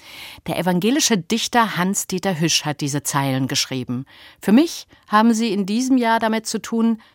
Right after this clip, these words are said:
dass dieser Winter für viele besonders hart wird. Ich meine, es macht Sinn, in diesem Advent besonders aufmerksam durch die Straßen meiner Stadt zu gehen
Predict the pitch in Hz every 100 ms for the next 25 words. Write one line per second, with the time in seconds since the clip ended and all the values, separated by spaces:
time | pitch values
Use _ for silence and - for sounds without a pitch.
0 | _ - 160 - 202 208 220 185 220 240
1 | 220 180 - 220 214 196 202 180 165 143
2 | 127 - 131 127 - 117 - - _ _
3 | _ _ - 165 175 175 190 208 214 _
4 | _ _ 202 - 220 - 185 180 262 196
5 | 117 - 151 190 208 214 165 180 190 -
6 | - - - 196 240 285 247 - - 247
7 | - 156 147 - 156 156 156 - 170 -
8 | - 156 180 - 180 165 170 160 - 160
9 | - - 151 151